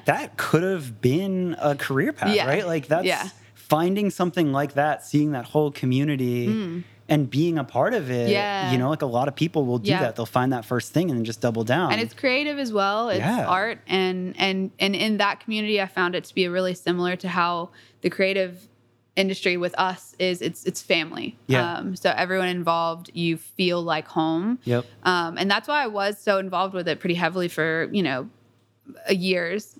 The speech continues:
Speaker 2: um, before I really, truly delved, delved in super deep with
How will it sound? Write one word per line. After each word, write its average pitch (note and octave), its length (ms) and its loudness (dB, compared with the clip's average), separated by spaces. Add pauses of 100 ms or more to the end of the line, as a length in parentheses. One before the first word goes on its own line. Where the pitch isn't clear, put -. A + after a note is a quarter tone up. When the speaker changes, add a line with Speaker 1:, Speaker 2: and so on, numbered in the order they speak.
Speaker 2:
um, F#3 300 0
before F3+ 300 0
I E3 80 0
really, E3+ 480 -2
truly E3+ 520 -2 (160)
delved, E3 400 0 (160)
delved F3 280 2
in E3+ 200 0
super F3 300 -2
deep E3 220 -2
with C#3 120 0